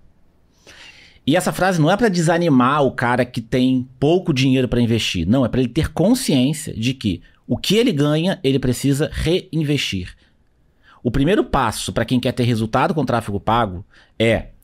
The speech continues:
tudo que ele ganha, ele reinvestir pra aumentar o investimento. É infinitamente mais fácil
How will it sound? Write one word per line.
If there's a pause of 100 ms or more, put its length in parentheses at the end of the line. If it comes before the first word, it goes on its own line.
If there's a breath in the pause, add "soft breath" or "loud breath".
(120)
tudo
que
ele
ganha,
ele
reinvestir
pra
aumentar
o
investimento. (540 loud breath)
É
infinitamente
mais
fácil